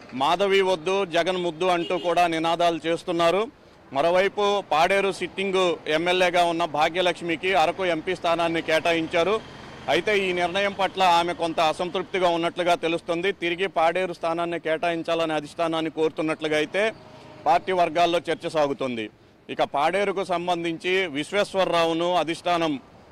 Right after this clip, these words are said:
ఆ, పాడేరు ఇన్ఛార్జిగా నియమించింది. ప్రస్తుతం ఈయన, ఆ, ఇన్ఛార్జికి ఎటువంటి ఇబ్బంది లేదు. ఎందుకంటే ఇక్కడ సిట్టింగ్ ఎమ్మెల్యేగా ఉన్న భాగ్యలక్ష్మికి,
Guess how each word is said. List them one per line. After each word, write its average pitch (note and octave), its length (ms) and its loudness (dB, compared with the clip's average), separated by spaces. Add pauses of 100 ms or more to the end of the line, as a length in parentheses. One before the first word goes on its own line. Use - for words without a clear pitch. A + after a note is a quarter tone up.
(140)
ఆ, C#3 200 4 (100)
పాడేరు E3+ 320 4
ఇన్ఛార్జిగా E3 580 2
నియమించింది. E3+ 680 0 (480)
ప్రస్తుతం G3+ 520 0
ఈయన, E3+ 520 0 (360)
ఆ, D3 280 2
ఇన్ఛార్జికి E3+ 640 0
ఎటువంటి F3 480 -2
ఇబ్బంది F3 360 -2
లేదు. F3 220 0
ఎందుకంటే F3+ 460 -2
ఇక్కడ D#3+ 200 -4
సిట్టింగ్ F3+ 360 -8
ఎమ్మెల్యేగా F3 460 0
ఉన్న E3 140 -2
భాగ్యలక్ష్మికి, E3 960 -2